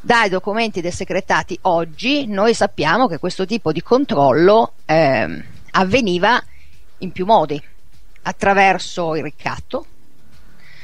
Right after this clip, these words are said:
attraverso il scegliere delle persone che potessero essere facilmente condizionabili, perché magari avevano delle debolezze evidenti, da poter mettere al-, ai punti, ai vertici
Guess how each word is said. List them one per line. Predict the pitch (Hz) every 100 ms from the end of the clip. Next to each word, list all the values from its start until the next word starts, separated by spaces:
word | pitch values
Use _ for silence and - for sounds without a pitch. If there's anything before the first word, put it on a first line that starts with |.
| - - -
attraverso | 190 - 202 196 208 208 185 - 196 190 190
il | 185 185
scegliere | 156 - 240 226 214 185 175 170
delle | 165 170
persone | 165 151 - 254 202 147 131 - - - - - - - -
che | 190
potessero | - 196 196 - 170
essere | 185 - 170
facilmente | - 170 - 175 185 233 208 151 151
condizionabili, | 170 156 156 - 165 175 175 143 131 123 - -
perché | 143 -
magari | 147 135 170
avevano | 160 165 170
delle | 147 143
debolezze | 143 156 196 - - 135 127 - - -
evidenti, | 156 156 147 117 113 - 247 - -
da | - -
poter | 156 - 202 180
mettere | 165 180 - 180 139 -
al-, | 147 143 139
ai | - - 110 -
punti, | 185 185 160
ai | 143
vertici | 160 220 156 - 139 -